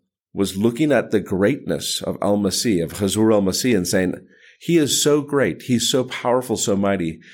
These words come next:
that I'm not even worthy to take care of his shoes. I'm not worthy to take his feet, his sandals off and to wash his feet, because he's so great, he's so mighty, he's so above."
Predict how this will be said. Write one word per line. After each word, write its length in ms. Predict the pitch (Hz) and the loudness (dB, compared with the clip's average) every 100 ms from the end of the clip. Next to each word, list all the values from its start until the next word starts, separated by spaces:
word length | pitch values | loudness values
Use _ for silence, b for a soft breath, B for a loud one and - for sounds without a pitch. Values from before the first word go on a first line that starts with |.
| B B | B B
that 160 | 117 120 | 0 4
I'm 180 | 123 143 | 4 4
not 140 | 127 | 2
even 240 | 113 104 92 | 2 2 2
worthy 340 | 87 87 90 | 2 2 0
to 220 | - 98 | -2 -4
take 280 | - 117 - | -2 -4 -4
care 200 | - 92 | -2 -2
of 80 | 87 | -2
his 120 | 82 | -4
shoes. 560 | - 76 65 - - - B B B | -6 -8 -8 -8 -10 -12 B B B
I'm 160 | - 131 | 0 4
not 160 | 147 117 | 4 4
worthy 280 | 113 110 | 4 4
to 100 | 101 | 0
take 260 | 90 113 - | 0 -2 -2
his 180 | 101 85 | -2 -4
feet, 420 | - 123 120 - | -4 -2 -2 -4
his 360 | 127 101 - - | 0 0 0 2
sandals 340 | 110 110 104 | 4 4 4
off 240 | 90 82 | 2 2
and 120 | 98 95 | 0 0
to 80 | |
wash 300 | 87 82 85 | 2 2 0
his 160 | 90 80 | -4 -6
feet, 280 | 90 80 - | -4 -4 -4
because 340 | 92 101 90 | -6 -4 -4
he's 340 | - 147 135 - | -4 -4 -4 -2
so 180 | 123 104 | 0 0
great, 460 | 104 92 78 - _ b b | 0 -2 -2 -6 _ b b
he's 320 | 127 123 - | 0 2 2
so 160 | 131 | 2
mighty, 400 | 104 98 95 80 | 2 0 0 -2
he's 320 | 76 110 107 - | -4 -2 0 2
so 240 | 120 104 | 2 2
above." 680 | - 82 - - 73 - | 0 -4 0 0 0 -6